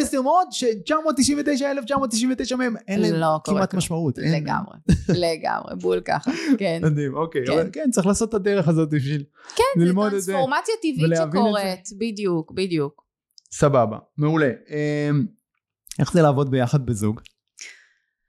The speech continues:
Speaker 2: קודם כל, אני תמיד אומרת, אנשים שואלים אותי את השאלה הזו הרבה. אני ואיתי ביחד מגיל שבע עשרה. זאת אומרת שהיום אנחנו בני, נחגוג באוגוסט ובספטמבר שלושים ושתיים,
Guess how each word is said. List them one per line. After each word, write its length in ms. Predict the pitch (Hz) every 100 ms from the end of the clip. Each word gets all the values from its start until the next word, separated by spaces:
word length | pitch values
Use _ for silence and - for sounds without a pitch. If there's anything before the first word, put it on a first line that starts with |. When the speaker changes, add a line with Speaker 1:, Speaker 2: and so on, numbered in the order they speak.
| _ -
Speaker 2:
קודם 140 | 285
כל, 60 | 320
אני 80 | 294
תמיד 260 | 240 226 247
אומרת, 280 | 233 240
אנשים 260 | 185 175 208
שואלים 240 | 196 180
אותי 140 | 196 160
את 80 | 160
השאלה 320 | 156 160 160
הזו 160 | 165
הרבה. 160 | 143 -
אני 220 | 175 247
ואיתי 220 | 302 254 208
ביחד 360 | 180 170 196 180 202 -
מגיל 640 | 165 185 180 165 160 156 -
שבע 260 | - - 160
עשרה. 260 | 151 - - _ _ _ _ -
זאת 100 | -
אומרת 300 | 190 208 220
שהיום 280 | 220 180 208
אנחנו 440 | 202 175 190 170
בני, 280 | 170 185 190
נחגוג 680 | 175 - 180 185 190 185 170
באוגוסט 380 | 160 175 180 180
ובספטמבר 540 | 165 160 160 175 175
שלושים 340 | 175 160 160 165
ושתיים, 640 | 151 - 196 240 285 302